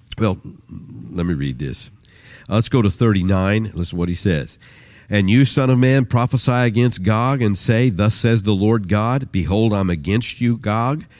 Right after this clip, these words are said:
the prince of Rosh.'" That's, so that's, again, that's chief prince of Meshech and Tubal. "I will turn you around and lead you on. I'll bring you up from the far north." See that word, far north?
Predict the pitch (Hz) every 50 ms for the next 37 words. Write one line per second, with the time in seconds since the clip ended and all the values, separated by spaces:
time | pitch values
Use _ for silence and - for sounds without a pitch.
0 | - _ - 90 - - - 110 110 101 - 101 82 73 82 92 104 123 147 -
1 | - - - - - 71 76 78 - - - 85 82 82 78 - - - - _
2 | - - - - 85 78 80 95 101 110 123 117 - - 80 - - - - -
3 | - 135 135 131 - - - - 113 113 120 131 - - - - - - - -
4 | - - 71 - - 78 98 117 120 110 - 117 113 110 - - 101 90 85 80
5 | 82 85 85 90 98 110 123 - - - - - - 76 87 87 82 82 76 -
6 | - - 123 127 139 147 151 156 156 160 156 143 120 101 98 87 87 101 117 123
7 | 92 85 85 80 92 110 127 135 139 135 117 98 92 82 82 98 117 120 - -
8 | - - - 73 90 95 80 78 98 107 120 135 165 165 151 135 120 117 123 113
9 | - - 107 101 95 85 95 90 82 82 92 - _ - - - 123 127 139 151
10 | 160 156 151 156 160 143 104 - - - - - - _ _ _ _ _ _ _
11 | _ _ _ _ - 117 110 123 120 117 120 120 113 101 - - 131 123 135 131
12 | 135 139 143 147 151 - - -